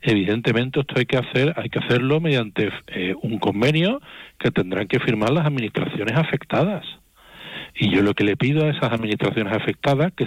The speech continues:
se den un paseo en este momento por la Plaza de España de Sevilla. Yo le pido, por favor, en este momento, a esta hora, al subdelegado del gobierno y al delegado del gobierno,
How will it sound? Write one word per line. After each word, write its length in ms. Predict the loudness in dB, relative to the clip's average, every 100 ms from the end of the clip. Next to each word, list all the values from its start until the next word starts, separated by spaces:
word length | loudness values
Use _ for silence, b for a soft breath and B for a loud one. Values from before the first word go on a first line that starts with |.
| -2
se 80 | -2
den 200 | -2 0
un 160 | 0
paseo 540 | 0 -2 2 2 0 -6 b b
en 140 | -4 0
este 280 | 0 2 2
momento 640 | 2 -2 -6 -2 0 0 B B B _
por 180 | 2 2
la 80 | 2
Plaza 240 | 0 0
de 80 | 0
España 320 | 2 2 2
de 80 | 0
Sevilla. 460 | -4 -2 0 0 -4 B B B B B B B _ _
Yo 140 | 0
le 140 | 2 2
pido, 220 | 2 2
por 200 | 2 0
favor, 240 | 2 2 2
en 100 | 2
este 280 | -2 0 2
momento, 480 | 4 2 0 2 2
a 60 |
esta 260 | 2 2 2
hora, 240 | 2 2
al 120 | 0 0
subdelegado 420 | 0 2 2 0
del 100 | 0
gobierno 240 | 0 2
y 40 | 2
al 80 | 2
delegado 240 | 2 2
del 60 | 0
gobierno, 280 | -2 -4